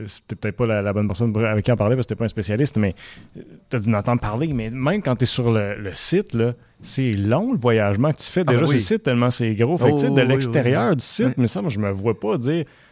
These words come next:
Speaker 1: tabarouette, je vais rentrer, tu sais, juste à rendre là, puis te rendre
Speaker 2: Ouais.
Speaker 1: à, je sais pas, moi, tu vas aller voir, euh, mettons, pour, pour nommer celle-là, Epcot,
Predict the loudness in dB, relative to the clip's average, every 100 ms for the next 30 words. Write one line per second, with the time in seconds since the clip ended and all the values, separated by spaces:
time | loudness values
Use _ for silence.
0 | -10 -4 -2 0 -2 -2 -2 0 -2 -6
1 | -2 -2 -2 -2 -2 -2 -2 0 0 0
2 | 2 0 -2 -2 -2 0 0 0 0 0
3 | -2 -8 -10 -10 -4 -4 -4 -6 -4 -2
4 | 0 0 0 -4 -6 -10 -10 -8 -8 -10
5 | -12 -14 -18 -14 -10 -10 -10 -6 -4 -4
6 | -2 0 -2 -2 -2